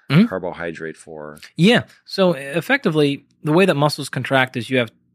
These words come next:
Speaker 1: two major filaments, is what they're called, myosin and actin. And, uh,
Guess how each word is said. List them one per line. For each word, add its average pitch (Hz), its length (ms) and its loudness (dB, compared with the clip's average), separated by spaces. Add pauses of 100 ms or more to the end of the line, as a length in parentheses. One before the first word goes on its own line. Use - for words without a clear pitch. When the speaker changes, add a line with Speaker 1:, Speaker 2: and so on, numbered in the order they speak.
Speaker 1:
two 233 300 4
major 139 480 0
filaments, 113 840 -4
is 117 120 -12
what 104 100 -8
they're 110 100 -10
called, 101 280 -8
myosin 120 400 -2
and 107 80 -8
actin. - 340 -10 (540)
And, 135 360 0
uh, 123 200 2